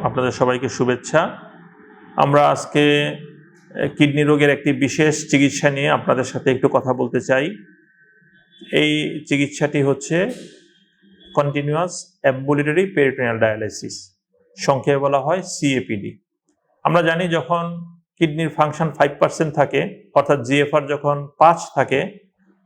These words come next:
তখন সাধারণত ঔষধ কিডনি রোগের চিকিৎসার জন্য যথেষ্ট হয় না, বরং এর সাথে সাথে রেনাল রিপ্লেসমেন্ট থেরাপি বা,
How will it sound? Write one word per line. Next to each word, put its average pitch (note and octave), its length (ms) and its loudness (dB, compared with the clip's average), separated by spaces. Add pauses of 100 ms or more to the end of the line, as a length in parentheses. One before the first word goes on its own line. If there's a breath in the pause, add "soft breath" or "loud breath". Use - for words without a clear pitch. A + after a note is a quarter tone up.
(200)
তখন E3+ 580 0
সাধারণত D3+ 360 -2
ঔষধ D#3+ 800 0 (100)
কিডনি D3 480 -4
রোগের C#3 420 2
চিকিৎসার C3+ 380 0
জন্য C3+ 200 -4
যথেষ্ট B2+ 360 -2
হয় B2 240 2
না, B2+ 360 -4 (440)
বরং D3 200 2
এর D3 100 2
সাথে D3+ 220 -2
সাথে D#3 540 0 (420)
রেনাল D3 280 2
রিপ্লেসমেন্ট D3 540 -4
থেরাপি C#3+ 600 0 (440)
বা, C3 500 4